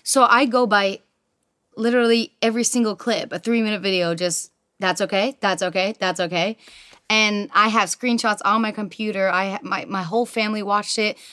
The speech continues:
I was even, like, concerned about my dress. Like, you could see my pin in the back or something, and I was like, "Let's zoom in on that and make sure that's good." When that video was online, the first five seconds, I was like, "Why are the fans photoshopping me?"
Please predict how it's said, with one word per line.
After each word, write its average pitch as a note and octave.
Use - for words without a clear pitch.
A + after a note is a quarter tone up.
I A#3
was B3+
even, C#4
like, D4
concerned A#3
about G3+
my F#3
dress. F#3+
Like, F#3
you G3+
could F#3
see G3+
my E3+
pin G#3
in A#3
the B3
back B3
or B3+
something, C4+
and A#3
I G3+
was G3
like, G3+
"Let's A#3+
zoom C#4
in C4
on A#3
that A3
and G3+
make G3
sure G3+
that's F#3
good." E3+
When A3+
that A#3
video B3+
was G#3+
online, A3+
the A3
first C4+
five A#3
seconds, A#3
I G3+
was G#3+
like, A3
"Why G3
are D#4
the C4+
fans B3
photoshopping G#3+
me?" -